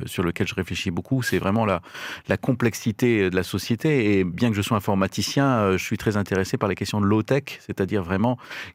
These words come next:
quelle est la complexité technique qui est nécessaire pour faire tourner une société. Et c'est-à-dire le nombre de personnes, le nombre de métiers spécialisés. Parce que le problème aussi de nos jours, c'est qu'on a des métiers qui sont très spécialisés, donc on est, on est vraiment dans des, dans des, des,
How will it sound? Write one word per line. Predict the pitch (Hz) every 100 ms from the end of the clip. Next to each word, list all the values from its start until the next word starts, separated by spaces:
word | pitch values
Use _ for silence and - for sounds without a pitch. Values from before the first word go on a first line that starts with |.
| -
quelle | 135
est | 120
la | 101
complexité | - 180 143 131 - 117 120
technique | - 120 139 143 - - _ _ _
qui | -
est |
nécessaire | 104 101 107 - 135 135
pour | - 123 -
faire | 117 92 - -
tourner | 113 110
une | 104
société. | 110 - 117 127
Et |
c'est-à-dire | 110 110 110
le | 113
nombre | 147 139 135
de |
personnes, | 131 131 - 135 127
le | 113
nombre | 123 117
de | 104
métiers | 107 - - 131
spécialisés. | - 117 - 120 127 147 - - -
Parce | 98 -
que | 98
le |
problème | - 104 104 95
aussi | 95 -
de | 92 90
nos | 95
jours, | 160 -
c'est | 101
qu'on | - 90 90
a | 95
des | 87
métiers | 90 85 95
qui |
sont | -
très | - -
spécialisés, | 110 98 - 90 92 120 156
donc | 104 90 92
on |
est, | 90 82 _ _ _ _
on | - 85
est |
vraiment | 82 107 120
dans | 90
des, | 87 - - - - - -
dans | 87
des, | 85 82 82 80
des, | 87 80 80 -